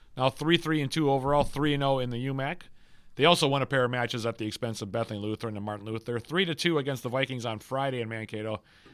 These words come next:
before pitching a three nothing shutout against the Knights on Saturday in New Ulm. Against the Vikings, U W S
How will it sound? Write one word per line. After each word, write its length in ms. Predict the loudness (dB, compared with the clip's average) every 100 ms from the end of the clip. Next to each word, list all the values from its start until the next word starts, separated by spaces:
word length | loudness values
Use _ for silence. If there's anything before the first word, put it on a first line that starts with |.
| _
before 320 | -12 -4 -4
pitching 320 | -4 -6 -6
a 60 | -8
three 180 | -6 -6
nothing 240 | -6 -6
shutout 480 | -6 -4 -2 -4 -6
against 280 | -8 -8 -10
the 80 | -10
Knights 340 | -8 -8 -10
on 160 | -12 -10
Saturday 400 | -8 -6 -6 -8
in 60 |
New 120 | -8 -4
Ulm. 220 | -4 -4
Against 220 | -6 -8
the 60 | -4
Vikings, 420 | -4 -4 -4 -4
U 80 | -4
W 200 | -2 -2
S 280 | -2 -4